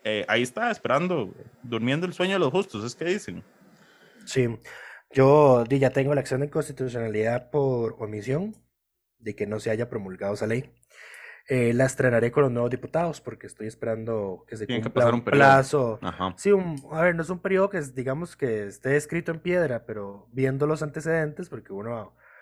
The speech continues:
Speaker 2: por lo general, a ver, yo no soy abogado, pero por lo general un, creo que un buen abogado buscaría jurisprudencia antes de meterse a un pleito, ¿verdad? Eh, a ver si tiene o no la razón o cómo puede argumentarlo. Pues bueno, yo,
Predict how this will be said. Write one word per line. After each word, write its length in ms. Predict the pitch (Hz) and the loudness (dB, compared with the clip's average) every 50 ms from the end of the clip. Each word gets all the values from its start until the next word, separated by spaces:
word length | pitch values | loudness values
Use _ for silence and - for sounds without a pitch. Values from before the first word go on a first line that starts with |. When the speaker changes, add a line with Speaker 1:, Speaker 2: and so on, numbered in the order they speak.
| - - - - - _ | -20 -20 -20 -20 -12 _
Speaker 2:
por 140 | - 147 147 | 2 4 4
lo 80 | 147 147 | 4 4
general, 680 | 156 147 139 135 143 147 160 170 165 147 123 110 - _ - - - - _ _ _ _ _ _ _ _ - | 2 2 2 4 4 4 4 4 0 -4 -6 -8 -12 _ -20 -20 -20 -20 _ _ _ _ _ _ _ _ -4
a 100 | 135 135 | -2 0
ver, 200 | 139 127 113 - - - - _ - | 0 0 -2 -6 -14 -20 -20 _ -8
yo 100 | 123 135 | -6 -4
no 80 | 147 | -2
soy 80 | 143 156 | 0 0
abogado, 400 | 151 143 123 139 147 139 123 - | 2 2 2 2 2 2 2 -2
pero 120 | 127 113 | -4 -6
por 100 | - 117 | -6 -6
lo 80 | 113 110 | -6 -6
general 260 | 117 123 123 131 147 | -4 -4 -2 -2 -2
un, 80 | 151 139 | -4 -4
creo 240 | - - 147 151 | -2 0 0 0
que 60 | - 160 | 0 -2
un 80 | 156 | -2
buen 160 | 151 151 151 | -2 0 2
abogado 340 | 156 147 135 127 131 131 143 | 2 2 2 4 2 2 2
buscaría 320 | 151 147 - 123 117 120 117 | 0 -2 -4 -6 -6 -4 -4
jurisprudencia 640 | 123 123 135 131 - 113 113 120 120 131 135 143 131 | -6 -6 -8 -8 -8 -4 -2 -2 0 0 0 0 0
antes 240 | 127 131 - 139 135 | 0 -2 -4 -4 -4
de 80 | 135 | -4
meterse 380 | 120 113 - - 123 123 131 131 | -4 -6 -4 -4 -4 -4 -4 -6
a 20 | |
un 80 | 120 - | -6 -2
pleito, 360 | 131 127 113 101 - - 90 | -2 -2 -2 -2 -4 -8 -10
¿verdad? 320 | 87 87 90 - 95 - - _ _ _ - - - - - - - - - _ _ - | -10 -8 -10 -12 -12 -12 -14 _ _ _ -20 -20 -20 -20 -20 -20 -20 -20 -20 _ _ -8
Eh, 180 | 113 104 104 104 | -6 -4 -4 -2
a 120 | 104 107 113 | 0 0 0
ver 100 | 113 113 | 0 0
si 80 | 139 | 0
tiene 220 | 135 143 143 151 151 | 0 2 2 4 4
o 80 | 147 | 4
no 120 | 147 147 147 | 4 6 6
la 120 | 156 151 | 6 6
razón 340 | 139 135 120 143 156 151 143 127 | 4 2 0 2 0 0 0 -2
o 100 | 117 - | -6 -8
cómo 240 | - 123 135 131 - | -8 -8 -8 -6 -4
puede 140 | 143 135 131 | -2 -2 -2
argumentarlo. 580 | 135 127 120 117 110 - 143 139 135 113 101 | -2 -4 -6 -6 -6 -4 -2 -2 -2 -2 -4
Pues 100 | - 98 | -6 -8
bueno, 200 | 95 117 113 98 92 | -6 -6 -6 -6 -6
yo, 240 | 107 110 117 117 | -4 -4 -2 -2